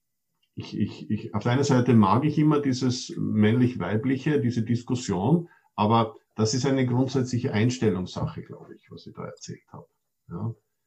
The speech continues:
Vielleicht eher Männer, die sagen, „Push it“, ja, in ihrer eigenen Sprache. Aber die Frauen können das, warum sollen die Frauen das nicht können?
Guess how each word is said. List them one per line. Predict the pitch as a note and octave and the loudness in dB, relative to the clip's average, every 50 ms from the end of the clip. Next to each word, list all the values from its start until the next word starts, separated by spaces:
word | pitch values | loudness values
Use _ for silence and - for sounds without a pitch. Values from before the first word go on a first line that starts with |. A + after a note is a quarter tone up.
| _ _ _ _ _ | _ _ _ _ _
Vielleicht | - G#2 G#2+ B2+ A#2+ B2 | -2 0 2 2 0 0
eher | - B2+ A#2+ B2 B2 | 2 2 4 6 6
Männer, | A#2 A2 G2+ G#2+ B2 B2+ A#2+ | 6 6 6 6 4 4 4
die | G#2 G#2 | 2 0
sagen, | G2+ - - F2+ F2+ F2+ F2+ F#2+ F#2+ F2 D#2+ - _ _ _ _ _ _ - _ _ _ _ _ | -2 -2 -2 -2 -2 -2 -2 -4 -6 -6 -8 -12 _ _ _ _ _ _ -20 _ _ _ _ _
„Push | - - F#2+ F2 - - | -2 0 0 0 0 -4
it“, | D#2+ - - - - | -6 -8 -8 -16 -8
ja, | - E2 A#2 D3+ D3+ - - - - - - | -2 0 0 0 0 -2 -6 -8 -8 -8 -4
in | - G#2 | 0 2
ihrer | G#2 G#2+ G#2+ G2+ G2+ G2+ | 2 4 4 2 2 2
eigenen | F#2+ F#2 G#2 G2+ G#2 G#2 G2 | 0 0 0 2 2 0 0
Sprache. | F#2+ - - F2 E2+ F#2+ A#2+ A#2+ - F#2 | -2 -4 -2 0 0 0 0 0 -2 -4
Aber | F2+ E2+ | -4 -4
die | F2 F#2+ | -6 -6
Frauen | - - F2+ D#2+ F2 G#2 G#2 | -6 -4 -2 0 0 0 2
können | - G#2+ G#2 G#2 G2+ | 2 2 4 4 2
das, | G2 - G#2 | 2 0 -2
warum | G2 G2 F#2 G2+ G#2+ | -2 -2 -2 -2 -2
sollen | G#2+ - G#2 G#2 | 0 0 0 0
die | G2 | 0
Frauen | - - F#2 F2+ G2 G#2+ | -2 -4 -4 -2 -2 0
das | G2+ G2+ - | -2 0 0
nicht | A#2 D#3 D#3+ - - | -2 -2 -2 -6 -8
können? | - E2+ E2 E2 E2+ - - | -10 -8 -8 -8 -10 -10 -12